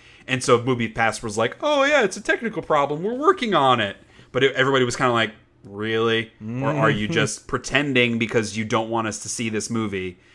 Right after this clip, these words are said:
Speaker 1: Um, and then after Spider-Man Far From Home released in June,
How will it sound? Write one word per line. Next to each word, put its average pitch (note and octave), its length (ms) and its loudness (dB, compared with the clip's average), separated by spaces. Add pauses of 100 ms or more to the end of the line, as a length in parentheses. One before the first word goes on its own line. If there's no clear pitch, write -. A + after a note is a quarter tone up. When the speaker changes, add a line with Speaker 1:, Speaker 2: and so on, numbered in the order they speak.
(540)
Speaker 1:
Um, F#2 680 -2 (960)
and B2+ 200 -4
then C3+ 360 2
after C#3 320 0
Spider-Man C3 340 2
Far A2+ 220 0
From A2 160 -8
Home F3 200 4
released A2 440 0
in A2 140 -8
June, G#2+ 600 0